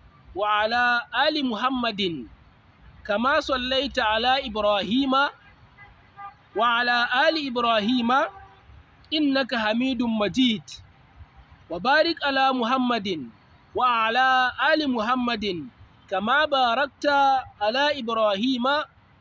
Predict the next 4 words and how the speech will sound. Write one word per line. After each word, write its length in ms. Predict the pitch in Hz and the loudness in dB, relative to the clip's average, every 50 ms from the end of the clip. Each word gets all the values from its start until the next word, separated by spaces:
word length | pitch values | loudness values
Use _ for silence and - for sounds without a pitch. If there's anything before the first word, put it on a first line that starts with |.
| _ _ _ _ _ - | _ _ _ _ _ -6
wa 260 | - 254 294 277 262 | -2 0 2 2 2
ala 440 | 254 240 233 233 226 220 214 202 - - | 2 2 0 0 0 0 0 -2 -2 -2
ali 380 | - 262 311 330 320 302 277 262 | 0 0 2 2 2 0 -4 -6
Ibrahima, 840 | 226 226 233 226 226 220 202 202 247 254 233 226 240 269 277 285 302 | -6 -2 0 2 2 2 2 0 -2 -2 -2 0 0 2 2 0 0